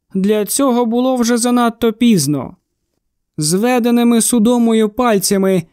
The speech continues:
він усе вказував на сумку. Я підняв її і подав йому. У німому сум'ятті я спостерігав, як він витягує гранату. Він притиснув її до грудей,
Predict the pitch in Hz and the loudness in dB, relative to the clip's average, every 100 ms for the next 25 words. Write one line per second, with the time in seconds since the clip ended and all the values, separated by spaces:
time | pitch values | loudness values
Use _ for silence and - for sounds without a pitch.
0 | _ _ 240 254 254 247 - 247 226 - | _ _ -2 0 2 0 0 0 -2 -2
1 | 240 220 208 214 208 214 208 - 240 202 | -2 0 0 -2 0 0 0 2 2 2
2 | 160 147 131 - _ _ _ _ - 190 | 0 -4 -8 -12 _ _ _ _ -4 -2
3 | 196 208 190 226 247 226 233 226 233 220 | 0 0 0 0 0 0 0 0 2 0
4 | 208 - 214 226 226 254 233 226 233 226 | -2 -4 -2 0 0 0 2 2 2 2
5 | 185 135 _ _ _ _ - 180 214 220 | 2 -2 _ _ _ _ -2 0 2 2
6 | 233 240 240 226 240 233 247 240 - 202 | 2 2 2 0 0 0 2 0 0 0
7 | 190 190 208 202 214 214 226 226 208 202 | 0 -2 -2 -2 0 0 0 0 0 -2
8 | 220 220 214 - 226 208 220 214 190 214 | -2 0 0 0 -2 0 0 2 2 2
9 | 214 214 160 143 139 - _ _ _ _ | 2 0 0 -4 -8 -10 _ _ _ _
10 | _ _ _ _ - 165 233 240 247 240 | _ _ _ _ -4 0 0 0 0 0
11 | 277 247 - 233 226 233 247 208 196 202 | 2 0 0 0 0 0 0 0 0 0
12 | 190 226 233 208 | 0 0 0 -4